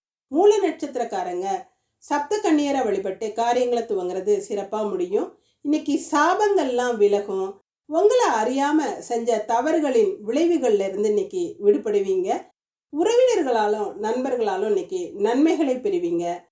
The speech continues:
முடிந்த உதவிகளை செஞ்சு மன நிறைவடைவீங்க. தன்னம்பிக்கையும் அதிகமா இருக்கும். உயர் அதிகாரிகளின் தொல்லைகள் இன்னைக்கு இருக்காதுங்க. பச்சை நிற ஆடைகள் உங்களுக்கு சிறப்பை கொடுக்கும்.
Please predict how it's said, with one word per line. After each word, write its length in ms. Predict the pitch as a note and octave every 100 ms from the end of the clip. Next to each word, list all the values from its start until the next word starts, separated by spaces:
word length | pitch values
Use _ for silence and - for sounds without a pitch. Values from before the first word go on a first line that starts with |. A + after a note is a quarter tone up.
| _ _ -
முடிந்த 440 | D#4+ B4 C#5 B4+
உதவிகளை 460 | C4+ B3 C4 B3 A#3+
செஞ்சு 540 | A3 G3 G#3 G#3+ -
மன 400 | G3+ G#3+ B3+ D#4
நிறைவடைவீங்க. 800 | A3 G#3 B3 A#3+ G3+ F3+ F3+ F3+ F3 F3 _ _ _
தன்னம்பிக்கையும் 960 | - D4 F4+ A4 F#4+ B3+ A#3+ B3 G#3 -
அதிகமா 460 | G3+ A3 C4+ A#3 A3+
இருக்கும். 560 | G3+ F#3 G#3 A#3 B3 _ _ -
உயர் 340 | C4+ F4 G#4+
அதிகாரிகளின் 840 | G4 C#4 B3+ A#3+ G#3+ G#3 G3+ A3+
தொல்லைகள் 480 | - B3 B3+ B3+ B3+
இன்னைக்கு 340 | G#3+ F#3+ F#3 F#3
இருக்காதுங்க. 640 | - F#3+ F3+ F3 F3 F3+ - _ _ _
பச்சை 380 | F4 E4 A4+ A4
நிற 240 | G#4 F4
ஆடைகள் 380 | A#3+ G#3 G3+ G#3
உங்களுக்கு 420 | F#3+ F#3 F#3 G#3+
சிறப்பை 420 | - A3+ - G3+ -
கொடுக்கும். 600 | F#3 E3+ F3+ F3 F3